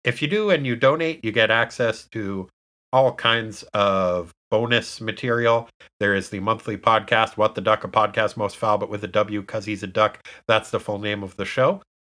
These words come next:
That is the Howard the Duck podcast that I co-host with my wife, Lisa.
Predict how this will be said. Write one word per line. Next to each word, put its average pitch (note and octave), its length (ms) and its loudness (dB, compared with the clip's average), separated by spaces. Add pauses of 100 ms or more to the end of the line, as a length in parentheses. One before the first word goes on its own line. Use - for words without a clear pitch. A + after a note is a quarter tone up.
That G2+ 200 2
is F#2 140 -6
the F#2 140 -8
Howard G2 440 -6
the F2+ 80 -8
Duck A2 440 -2
podcast A#2 600 -2
that F#2+ 100 0
I F#2 80 -2
co-host G#2 460 -4
with G2+ 180 -14
my G2 100 -8
wife, G2 300 -4
Lisa. D3+ 420 -10